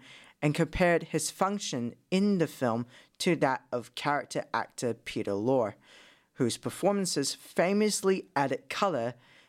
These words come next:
to numerous Hollywood productions from Casablanca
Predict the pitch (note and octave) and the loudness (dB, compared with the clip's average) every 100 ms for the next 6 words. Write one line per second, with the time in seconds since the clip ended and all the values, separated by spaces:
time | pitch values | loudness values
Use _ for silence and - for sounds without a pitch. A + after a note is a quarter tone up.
0 | _ _ _ - - F3+ F3 D3 C#3 D3 | _ _ _ -8 2 4 4 4 2 2
1 | D3 D3 - - D3+ A2 A2 G#2 - C#3 | 2 0 -2 -2 -2 -2 -4 -6 -6 -8
2 | - F#3 - - C3 - _ - F3+ F3+ | 0 0 0 -8 -6 -8 _ -2 -2 -2
3 | - G#2 - - D3+ D#3 D#3+ D#3 | -4 -4 -6 -2 -2 0 0 0